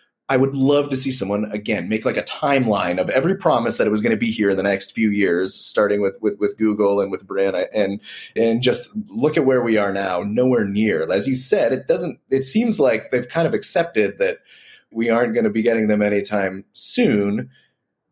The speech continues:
But I wonder if, if you could talk a little bit about, like, it's silly and we can laugh about it, but as you point out in the book, there's a real detriment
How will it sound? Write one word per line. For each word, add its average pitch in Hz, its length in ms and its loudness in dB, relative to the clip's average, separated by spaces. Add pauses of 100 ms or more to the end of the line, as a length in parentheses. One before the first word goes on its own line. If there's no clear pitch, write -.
(220)
But 165 220 0
I 170 60 4
wonder 214 440 2
if, 147 540 -2
if 135 240 -2
you 139 140 -2
could 131 140 -2
talk 175 280 0
a 170 60 2
little 139 220 2
bit 113 260 2
about, 107 420 2
like, 104 220 -2 (420)
it's 135 160 -10
silly 143 300 2
and 117 80 0
we 110 100 2
can 110 120 0
laugh 117 260 0
about 95 320 0
it, 98 220 0
but 104 260 0 (420)
as 180 200 0
you 190 80 0
point 170 220 2
out 139 140 2
in 123 100 0
the 110 60 0
book, 104 460 0
there's 135 160 2
a 156 60 4
real 208 280 2
detriment 107 800 -2